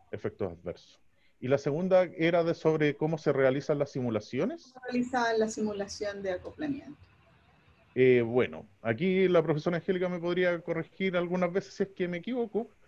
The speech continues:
Speaker 1: pero, eh, en primer lugar, comentarles que los modelos fueron, eh, hechos por homología con el receptor de histamina uno,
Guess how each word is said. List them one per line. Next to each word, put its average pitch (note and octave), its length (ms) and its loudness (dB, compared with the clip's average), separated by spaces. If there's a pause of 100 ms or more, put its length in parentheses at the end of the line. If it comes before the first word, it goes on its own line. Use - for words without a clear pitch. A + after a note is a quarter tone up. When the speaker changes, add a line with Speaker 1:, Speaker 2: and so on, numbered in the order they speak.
(420)
Speaker 1:
pero, F3 340 6 (160)
eh, C#3 320 4
en C3 80 0
primer G3 320 6
lugar, A3 420 4 (240)
comentarles D#3+ 640 2 (120)
que D#3+ 120 0
los C#3+ 160 2
modelos E3+ 480 0
fueron, E3 380 -4 (560)
eh, B2 280 6
hechos F3+ 600 2
por C3 180 2
homología B2 640 0
con F#3 160 -2
el E3 80 -6
receptor D#3 400 -4
de D#3 100 -2
histamina D#3 600 -2
uno, C#3 320 0